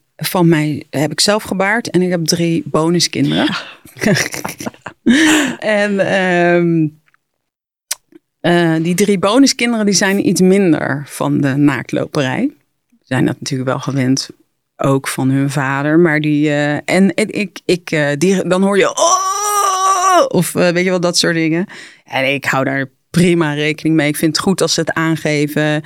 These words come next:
Ehm, mijn eigen kinderen, of mijn eigen kinderen zijn alle, alle zes van mij, maar, eh, die, ja, die hebben daar, misschien ook omdat ik hun biologische moeder ben, dat ze daar dan minder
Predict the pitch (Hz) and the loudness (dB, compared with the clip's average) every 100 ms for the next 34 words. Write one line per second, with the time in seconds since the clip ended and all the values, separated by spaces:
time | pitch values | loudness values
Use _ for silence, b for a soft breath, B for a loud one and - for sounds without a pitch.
0 | B B - 135 143 151 139 143 139 135 | B B -8 -4 -2 -2 0 2 2 2
1 | 170 - - 127 131 160 - 170 160 151 | -2 -8 -4 -2 0 -2 -2 2 2 2
2 | 151 143 139 - - 131 135 135 135 - | 0 -2 -4 -10 -10 -2 0 0 -2 -4
3 | - 143 147 139 139 139 - 151 139 143 | 0 2 2 0 0 -4 -4 -2 0 0
4 | - 156 143 139 143 B B B B - | 0 0 2 0 -2 B B B B -20
5 | _ _ _ - - 82 - - 131 147 | _ _ _ -4 -2 -4 -6 -6 -4 -4
6 | - - 147 135 117 139 - - 156 147 | -6 -2 0 0 -2 -6 -14 0 2 2
7 | 151 156 147 143 143 139 - _ _ _ | 0 -2 -2 -2 -4 -6 -12 _ _ _
8 | 185 170 - 294 269 226 214 190 185 175 | 0 2 4 4 4 0 -2 -2 0 2
9 | 175 170 165 156 160 156 151 160 175 185 | 2 2 0 0 -2 2 2 4 2 2
10 | 190 196 180 - 170 170 165 170 160 170 | 2 2 2 0 2 2 2 4 4 4
11 | 175 175 170 170 | 2 2 2 2